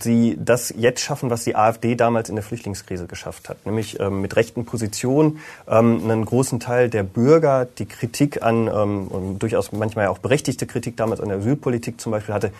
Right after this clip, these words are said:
mitzunehmen. Und Kohlmann, ähm, ja, sagt das mit einem kleinen Lachen, dass die A F D das jetzt nicht mehr geschafft hat und das jetzt sozusagen die Freien Sachsen eben schaffen.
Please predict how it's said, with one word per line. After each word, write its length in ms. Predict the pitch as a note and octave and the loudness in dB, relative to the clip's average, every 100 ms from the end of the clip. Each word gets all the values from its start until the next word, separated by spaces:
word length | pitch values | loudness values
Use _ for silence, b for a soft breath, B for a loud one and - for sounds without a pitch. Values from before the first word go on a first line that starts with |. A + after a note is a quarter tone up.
| B | B
mitzunehmen. 560 | A#2+ C#3+ - G#2+ F#2 F2+ B B | 0 2 0 -2 -4 -6 B B
Und 140 | G#2 - | -10 -2
Kohlmann, 440 | B2 C#3 C3+ B2+ B B B | 4 6 6 4 B B B
ähm, 420 | - A2 A2 G#2 G#2 | 4 6 6 4 6
ja, 220 | A2+ A#2 | 6 6
sagt 160 | C3 | 2
das 80 | B2 | 2
mit 140 | B2+ A#2+ | 0 2
einem 100 | A2+ | 2
kleinen 240 | A2 A2 | 2 4
Lachen, 180 | C#3+ D#3 | 4 2
dass 140 | B2+ | 2
die 140 | C#3+ A2 | 0 2
A 80 | |
F 100 | B2 | 0
D 140 | B2+ A#2 | 0 0
das 200 | A#2+ - | -2 -2
jetzt 160 | C#3+ | -4
nicht 140 | C#3 C#3 | -6 -6
mehr 80 | D3 | -6
geschafft 300 | - C#3 C#3 | -6 -8 -8
hat 100 | A2+ | -8
und 180 | G#2 | -4
das 280 | A#2 C#3+ - | -2 -4 -4
jetzt 200 | C#3+ - | -6 -6
sozusagen 540 | C3+ - A#2+ A2 A#2+ A2+ | -16 -10 -4 -2 -2 -6
die 80 | |
Freien 320 | A2 - B2 C#3 | -8 -4 -2 -2
Sachsen 340 | F3+ - F#2+ | -4 -8 -10
eben 160 | - - | -12 -12
schaffen. 360 | - - - | -12 -12 -16